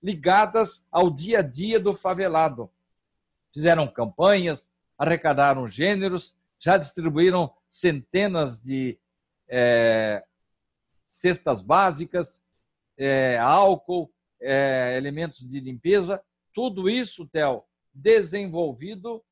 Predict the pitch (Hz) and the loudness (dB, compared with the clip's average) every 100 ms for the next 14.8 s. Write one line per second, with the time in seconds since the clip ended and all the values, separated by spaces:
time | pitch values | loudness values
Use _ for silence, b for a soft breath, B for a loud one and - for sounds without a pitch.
0 | _ _ 196 208 190 208 226 - 220 _ | _ _ -4 0 2 0 0 -6 -20 _
1 | 208 165 - 175 170 185 220 233 _ _ | -10 -10 -8 -2 0 0 -4 -12 _ _
2 | _ _ 196 226 262 302 _ _ _ _ | _ _ -12 -10 -10 -14 _ _ _ _
3 | _ - 175 190 233 247 165 139 - _ | _ -8 -4 2 2 2 -2 -4 -8 _
4 | _ 190 214 190 240 - 214 233 208 202 | _ 0 0 -2 -14 0 0 0 -2 0
5 | 196 185 - _ 127 185 220 208 180 165 | 2 0 -4 _ -4 -2 -2 -6 -6 0
6 | 202 240 247 - 196 196 196 208 190 160 | 0 0 -4 -6 2 2 2 -2 -8 -8
7 | 143 123 104 _ _ _ _ _ 160 202 | -10 -10 -10 _ _ _ _ _ -2 0
8 | 226 214 _ 208 220 180 156 165 208 156 | 0 -2 _ -8 -8 -8 -8 -4 -6 -8
9 | 147 - 135 117 _ _ _ 170 147 - | -16 -10 -8 -8 _ _ _ -6 -6 -4
10 | 233 202 170 151 131 110 160 185 131 139 | -4 -2 -2 -2 -2 -2 -2 -2 -6 -14
11 | 117 _ _ 151 175 165 151 185 240 233 | -16 _ _ -8 -6 -6 -4 -2 -2 -6
12 | 208 185 147 190 220 202 - 240 240 _ | -12 -16 -6 -6 -6 -10 -12 -12 -12 _
13 | _ 175 190 156 190 214 196 156 185 208 | _ -12 -12 -10 -10 -8 -10 -8 -6 -6
14 | 208 _ _ 214 196 143 127 | -8 _ _ -12 -12 -14 -20